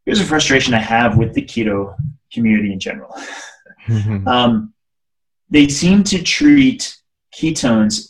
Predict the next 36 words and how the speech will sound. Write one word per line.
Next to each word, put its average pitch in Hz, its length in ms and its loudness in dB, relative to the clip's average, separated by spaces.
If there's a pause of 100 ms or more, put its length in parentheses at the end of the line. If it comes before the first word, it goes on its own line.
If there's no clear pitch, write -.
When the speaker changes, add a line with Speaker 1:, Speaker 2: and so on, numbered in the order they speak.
Speaker 1:
differently 147 440 0
than 117 220 0
we 120 140 0
would 113 160 0
treat 110 240 -2
triglycerides 104 1040 -4
and 104 440 -2 (540)
glucose. - 560 -2
Both, 120 260 -2 (400)
all 151 200 2
three 139 260 -2
are 104 440 -4
energy 107 280 -4
substrates, - 720 -12
right? 110 260 -10 (460)
So 131 180 -4
that 123 280 -2
the 123 420 -2
issue 135 340 2
is 104 460 -6
that 117 480 -2 (680)
if - 160 -6
you 185 100 4
have 165 240 2
tons 165 500 -2
of 113 120 -2
glucose 127 500 -4
in 110 60 2
your 98 120 -4
body, 95 480 -6
that's 139 220 -6
not 185 140 -6
considered 143 380 -4
a 104 40 -4
good 107 260 -4
thing. - 220 -12